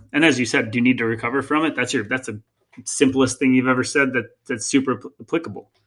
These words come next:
And then my guess is that dude's gotta recover from it. So yeah, that's a quality day.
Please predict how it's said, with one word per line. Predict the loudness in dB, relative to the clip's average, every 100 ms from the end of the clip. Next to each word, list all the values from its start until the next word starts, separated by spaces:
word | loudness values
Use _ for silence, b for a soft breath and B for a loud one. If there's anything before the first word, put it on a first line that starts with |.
| _ _ _ -6
And | -2
then | 0
my | 0
guess | 2 2 2
is | -2
that | -2 0
dude's | 0 0
gotta | -2
recover | -2 -2 -6 -8
from | -14 -20
it. | -18
So | -12
yeah, | -4 -4 -4
that's | -6 -10
a |
quality | -10 -10 -8 -10
day. | -12 -14